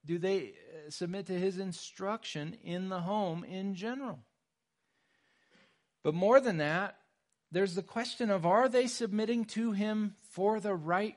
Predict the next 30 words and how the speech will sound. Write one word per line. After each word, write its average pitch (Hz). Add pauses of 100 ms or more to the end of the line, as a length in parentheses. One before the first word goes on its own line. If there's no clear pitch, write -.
(120)
reasons? 185 (1500)
So 202
not 208
because 196
he's 190
some 180
heavy-handed 190
jerk, 151 (500)
you 139
know, 165
who 202
doesn't 202
allow 185
for 190
dissension 240 (920)
in 120
his 113
home, 151
but 120
because 131
he 127
leads 131
with, 123
as 113
Paul 139
says, 110
he 113
leads 123
with 101 (340)
dignity. 117